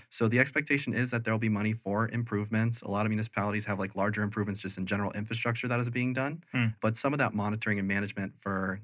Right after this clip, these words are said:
Speaker 1: what they're doing on their side is implementing, like, a lot more smart metering for the municipality itself. But they do have different things depending on the city for, you know, projects internally within a business, whatever it may be,
Speaker 2: Cool.
Speaker 1: to make small changes.
Speaker 2: Awesome.
Speaker 1: Yeah.
Speaker 2: That's exciting. And then, John,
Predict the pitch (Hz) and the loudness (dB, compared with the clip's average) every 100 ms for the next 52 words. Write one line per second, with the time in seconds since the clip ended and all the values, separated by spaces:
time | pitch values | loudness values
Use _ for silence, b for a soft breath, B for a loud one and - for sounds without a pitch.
0 | - _ 120 117 120 113 107 95 95 120 | -14 _ -2 2 2 2 2 2 4 2
1 | 120 95 92 - - 95 95 92 92 92 | 4 2 2 0 -6 -4 -4 -4 -6 -4
2 | 101 101 101 101 - 98 - 104 101 98 | -2 -2 -2 -4 -2 -4 -2 -2 -2 -2
3 | 98 b b - 110 98 98 98 - 101 | -4 b b -4 -2 0 -2 -4 -4 -4
4 | 98 98 - 101 147 190 - b b - | -4 -6 -4 -2 -2 -4 -12 b b 0
5 | 117 117 139 120 110 101 90 95 95 98 | 2 4 4 2 0 -4 -4 -2 -2 -4
6 | 101 98 92 98 - 95 92 - 98 98 | -4 -2 -2 -4 -6 -6 -8 -6 -4 -4
7 | 98 101 92 - 104 98 95 - 101 - | -4 -8 -6 0 0 0 -6 -6 -8 -4
8 | 98 98 104 - 113 120 120 117 110 - | -4 -4 -6 -10 -4 -2 0 0 -2 -4
9 | 92 98 - 98 98 110 180 B B 127 | -8 -8 -8 -8 -6 -8 -8 B B -2
10 | 113 101 98 104 - - 98 85 - 92 | 0 0 -2 -6 -12 -6 -4 -4 -6 -6
11 | 95 - - _ - 117 127 - 101 113 | -8 -10 -16 _ 0 2 2 -4 -8 -8
12 | 104 120 120 110 - 98 95 104 117 B | 0 2 2 -2 0 0 2 0 -2 B
13 | B B 131 123 117 110 127 131 127 117 | B B 2 4 4 6 6 6 4 2